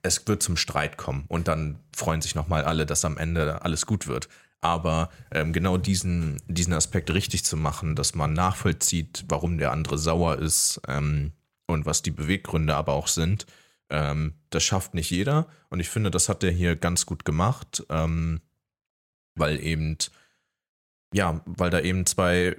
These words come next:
Welten auch so ein bisschen aufeinander prallen. Wir haben halt jemanden, der,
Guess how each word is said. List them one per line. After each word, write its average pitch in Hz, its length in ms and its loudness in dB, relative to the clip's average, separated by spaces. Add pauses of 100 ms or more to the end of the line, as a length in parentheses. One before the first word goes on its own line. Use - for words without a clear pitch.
(120)
Welten 98 460 0
auch 82 120 0
so - 120 2
ein 82 80 0
bisschen 80 280 2
aufeinander 80 480 0
prallen. 92 480 0
Wir 92 120 0
haben 90 180 0 (280)
halt 92 240 -4
jemanden, 87 500 -2
der, 78 400 0